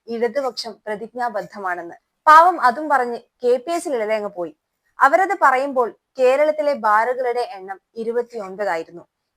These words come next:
എന്നാൽ ഇന്നത്തെ ബാറുകളുടെ എണ്ണം എത്രയാണെന്നറിയോ? തൊള്ളായിരത്തി മുപ്പത്തിരണ്ട്. ഇപ്പൊ പിടികിട്ടിയോ സർക്കാരിന്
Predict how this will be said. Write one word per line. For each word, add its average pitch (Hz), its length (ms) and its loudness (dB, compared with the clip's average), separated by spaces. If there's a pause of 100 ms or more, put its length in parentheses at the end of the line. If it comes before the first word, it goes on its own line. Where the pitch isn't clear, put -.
എന്നാൽ 196 260 -8 (140)
ഇന്നത്തെ 262 460 -4
ബാറുകളുടെ 202 540 -2
എണ്ണം 180 360 -12 (140)
എത്രയാണെന്നറിയോ? 190 760 -10 (360)
തൊള്ളായിരത്തി 208 540 -6
മുപ്പത്തിരണ്ട്. 170 680 -16 (560)
ഇപ്പൊ 349 260 0
പിടികിട്ടിയോ 294 640 -4
സർക്കാരിന് 359 720 4